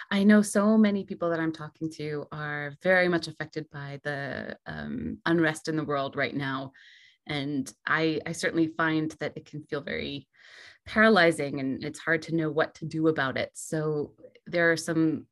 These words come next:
concrete ways that I think we can do something to get involved and to,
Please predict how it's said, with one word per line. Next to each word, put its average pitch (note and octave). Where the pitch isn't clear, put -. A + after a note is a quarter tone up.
concrete E3
ways A3
that D#3+
I -
think D#3
we E3+
can F#3
do E3+
something D#3
to -
get -
involved D3
and D#3
to, D3